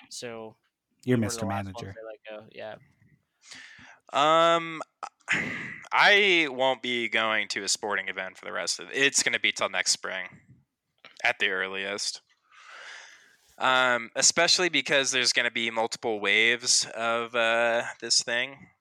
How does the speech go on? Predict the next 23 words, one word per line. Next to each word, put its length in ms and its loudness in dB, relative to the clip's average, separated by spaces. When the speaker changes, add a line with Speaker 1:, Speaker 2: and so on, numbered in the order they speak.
Speaker 3:
which 600 -2
people 340 -4
are 340 2
really 300 -2
upset 340 0
about. 500 2
People 220 -8
are 40 -6
talking 440 -2
about 500 0
multiple 380 -10
waves 420 -4
because 280 -10
they 120 -8
think 200 -10
that's 180 -6
just 220 -8
a 140 -10
more 480 -12
of 200 -4
an 160 -4
excuse 540 -4
to 340 -8